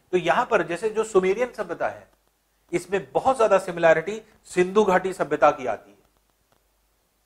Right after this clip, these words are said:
तो ये सारी जो सभ्यताएं हैं, इनको अगर आप देखेंगे, तो जो आपके सभ्यताएं हैं, वो बहुत ही, अ, जो है आपके पास-पास है। तो ये जो आपके एक तरह से ये सभ्यता देख रहे हैं, ये है, ये है आपके एक तरह से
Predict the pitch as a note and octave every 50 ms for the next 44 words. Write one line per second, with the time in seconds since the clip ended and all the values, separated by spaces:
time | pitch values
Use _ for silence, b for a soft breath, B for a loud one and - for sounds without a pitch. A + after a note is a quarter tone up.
0 | _ _ _ - D3+ E3+ F3+ F3 - E3 D#3+ A3 B3+ B3+ - - _ D#3 F3+ F3+
1 | - D#3+ - - D3 - E3+ G3 B3+ C4 G3+ E3+ D#3+ - - _ _ _ _ D3+
2 | D#3 E3 - A#3+ A3+ G3+ F#3 E3+ D#3+ D3+ D#3 D3 - - A#3 A#3 G3+ C#3+ A2 b
3 | b b b b b _ A3+ A#3 A3 - - _ C#3 _ E3+ G#3+ A#3 A#3 - -
4 | F3+ F3 F3 - - A3+ A3 - F3+ - C#3+ - - E3+ G#3 A3+ A3+ A#3+ A3+ A3
5 | G#3 - - - - A3 B3 A#3+ - B3+ B3 A#3+ _ _ _ _ F3 E3 D#3+ D#3+
6 | D#3+ D#3 D3 E3+ E3+ E3+ A3 B3 A3+ - E3 E3 - - A3 A3+ A3+ - E3 D#3+
7 | F3 E3+ - - B3+ B3+ - - - D3 A#2+ - - b b b b b b _
8 | - G3 - _ E3 D3+ F#3 B3 C4 B3+ A#3+ B3+ A#3+ - - G3 G3+ - - A3+
9 | A#3 A3+ - _ F#3 F3 - _ G3+ G#3+ G#3+ A3 A3+ G#3+ G#3 - G3 E3+ E3 F3
10 | F3 G3+ G3+ G3 G3 G3 G3+ G3+ G#3 A3 G#3+ F#3+ E3 E3 D3+ - - - _ _
11 | _ _ _ _ _ _ _ _ _ _ _ _ _ _ _ _ C#3 E3 G3 F#3+
12 | E3+ G3+ G#3+ F#3+ E3 E3 D#3+ - - F#3+ F#3 - F3 E3+ - F3+ F3+ F3 F3+ G3
13 | F#3 F#3+ -